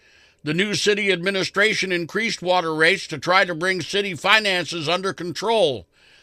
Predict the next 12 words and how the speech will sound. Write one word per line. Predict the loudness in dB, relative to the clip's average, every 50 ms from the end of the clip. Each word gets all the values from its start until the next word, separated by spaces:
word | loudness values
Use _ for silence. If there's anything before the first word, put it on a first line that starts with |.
| _ _
But | -2 -2 -2
community | 0 -2 0 2 2 2 2 0 0 0 0
members | 2 2 2 2 2 -2 -2 -2 -4 -2
meeting | -2 -2 -2 -2 -4 -6 -6
Thursday | -4 -2 -2 -2 -2 -2 -2 -2 0 2
night | 4 4 4 6 4 4 2
at | 0 -2 -2 -2
Mount | -2 0 2 2 2 0
Sterling | -2 -4 -2 -2 -2 0 -2 -2 -4 -2
Cumberland | 0 0 0 0 -2 -4 -4 -4 -4 -4 -2
Presbyterian | 0 0 0 0 -2 -8 -10 -6 -4 -2 -2 0 0 0 -2 -2
Church | -4 -4 -4 -2 -4 -4 -6 -12